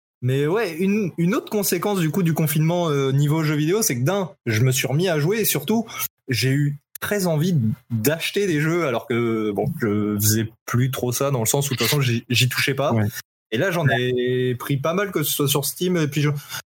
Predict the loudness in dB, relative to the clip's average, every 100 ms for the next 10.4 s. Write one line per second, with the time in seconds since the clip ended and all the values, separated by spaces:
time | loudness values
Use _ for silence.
0 | _ -2 2 2 2 0 -2 -2 0 0
1 | 0 0 -2 0 0 2 0 0 0 0
2 | 0 0 0 2 2 2 2 0 0 0
3 | 0 0 -2 0 0 0 0 0 0 -2
4 | -2 -2 0 0 -2 0 0 0 -2 _
5 | -20 _ _ -2 0 0 0 -2 -2 -6
6 | -12 -10 -2 -2 0 0 0 2 2 0
7 | 0 0 0 2 2 2 2 0 0 0
8 | 0 0 0 0 0 0 2 2 0 -2
9 | -6 -16 -6 -4 0 0 0 -2 -2 -2
10 | 0 0 0